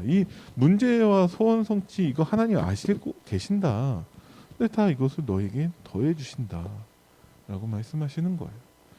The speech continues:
갓난 아기가 필요한 거 막 뭐 부모님들한테 다 얘기하고 있으니까 "아, 지금 똥 쌌으니까 빨리 기저귀 갈아주세요." 얘기합니까? 말도 못 하는데. 그런데 다 알고 알아서 다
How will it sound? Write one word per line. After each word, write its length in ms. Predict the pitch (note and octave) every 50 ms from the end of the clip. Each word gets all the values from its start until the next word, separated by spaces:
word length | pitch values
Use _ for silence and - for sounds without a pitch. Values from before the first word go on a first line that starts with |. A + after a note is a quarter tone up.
| - - - - - - -
갓난 360 | - F#3+ G3+ A3 A#3 A#3+ A#3 G#3+
아기가 600 | E3 C3 A2+ A2+ A2 G#2 G2+ G2 G2+ G#2 G2+ F#2
필요한 420 | - - - G3 G#3+ G#3+ G#3 G3 F#3
거 120 | E3+ D3+
막 180 | A#2 G#2+ F#2+ F2+ - - - - E2+ F2
뭐 120 | G2+ F#2 E2+
부모님들한테 680 | - B2 B2 C3 C3+ C3 A#2+ G2+ G2 E2+ F2 - - -
다 240 | - - - F#2 F2
얘기하고 460 | F2+ F#2+ G2+ G#2+ B2 A#2+ A2+ G2+ F#2+
있으니까 520 | E2+ - - E2 D#2+ D#2+ - - D#2+ D2+ - _ - - - - - - - -
"아, 100 | F#2+ G2
지금 200 | - B2+ A#2+ A#2+
똥 140 | - D3+
쌌으니까 500 | D#3 F3 D#3+ D3 - D#3+ D3 C#3 - C3+
빨리 240 | B2 - B2 B2 A#2
기저귀 340 | G#2 - - A2 A2+ A#2 A2
갈아주세요." 640 | G#2+ G#2+ G2+ G#2+ A2 G#2+ G2+ F#2 - G#2 F#2 F2+ - - - - - - -
얘기합니까? 600 | F#2+ F#2 F#2 C3+ E3+ E3+ C#3 A2 F#2+ - - F2 D#2+
말도 260 | E2+ F2+ G2+ A#2 D3
못 200 | C#3+ A#2+ - -
하는데. 360 | G2 F2+ E2+ E2+ F2+ F#2 F2+ F#2 - - - - - - - - - - -
그런데 480 | - D#3+ E3+ E3 D3+ C3 D#3 F3+ G#3+ A#3+ - - _ _ _ _
다 320 | - D3+ E3+ F#3 G#3+ A#3 - - _ _ _ -
알고 500 | E2+ F#2 G2+ A#2+ C#3 E3 - A3 B3 A#3+ - -
알아서 400 | - G2+ A#2 C3+ D#3 D#3 - F3
다 260 | E3+ - E3+ F3 F#3+